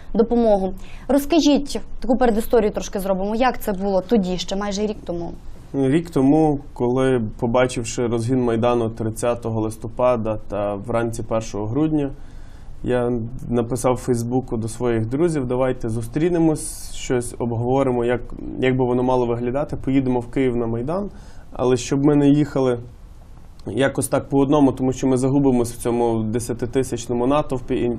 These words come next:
Speaker 2: кожен не буде знати, що робити, навіть коли він з собою і візьме всі матеріали, інструменти для надання медичної допомоги». Ми зустрілись, е, в одному з кафе Львова, порозмовляли, буквально нас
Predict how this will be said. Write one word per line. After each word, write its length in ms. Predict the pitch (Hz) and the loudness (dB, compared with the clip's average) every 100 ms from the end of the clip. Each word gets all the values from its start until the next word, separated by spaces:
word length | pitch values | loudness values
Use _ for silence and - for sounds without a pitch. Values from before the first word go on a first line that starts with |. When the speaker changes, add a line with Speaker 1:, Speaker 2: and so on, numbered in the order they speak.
| - | -2
Speaker 2:
кожен 260 | 131 123 | -2 0
не 80 | 123 | 0
буде 240 | 120 127 117 | 0 0 0
знати, 300 | 127 123 120 | -2 -4 -6
що 200 | - 120 | -4 -4
робити, 340 | 120 135 123 | -2 -2 -2
навіть 280 | 123 117 117 | -2 -2 -4
коли 220 | - 120 | -2 0
він 140 | 117 | 0
з 60 | 110 | -2
собою 520 | 117 117 117 110 107 - | -2 0 0 -2 -4 -4
і 40 | 113 | -2
візьме 340 | 113 117 113 110 | -2 0 -2 -2
всі 240 | - 120 | -6 -4
матеріали, 840 | 120 110 117 113 117 123 135 123 | -2 -2 -2 -2 -2 0 2 0
інструменти 720 | - 113 113 120 123 123 117 110 - - - - - - | -2 -6 -6 -4 -2 -4 -6 -10 -12 -16 -16 -16 -16 -12
для 280 | - 110 117 | -6 0 2
надання 440 | 110 120 117 120 117 | 2 2 2 2 2
медичної 480 | 113 120 - 120 | 2 0 0 -2
допомоги». 480 | 113 113 120 117 110 - - - - | 0 -2 -2 -2 -2 -6 -16 -16 -4
Ми 120 | 165 180 | 2 2
зустрілись, 840 | 156 - 139 143 131 120 - - | 2 0 2 2 2 -2 -8 -8
е, 340 | 95 104 104 101 104 113 - 120 | -4 -4 -4 -4 -6 -8 -6 -2
в 40 | |
одному 300 | 123 131 123 | 2 2 2
з 60 | - | -2
кафе 260 | 113 117 | -4 -2
Львова, 420 | 117 170 175 160 - - - - - - - | 0 2 2 0 -4 -10 -12 -12 -10 -12 -6
порозмовляли, 800 | 131 127 123 123 127 127 147 139 | 0 2 2 2 2 4 6 6
буквально 520 | 117 117 120 123 123 117 | 4 0 -2 0 2 0
нас 260 | 120 113 | 0 -2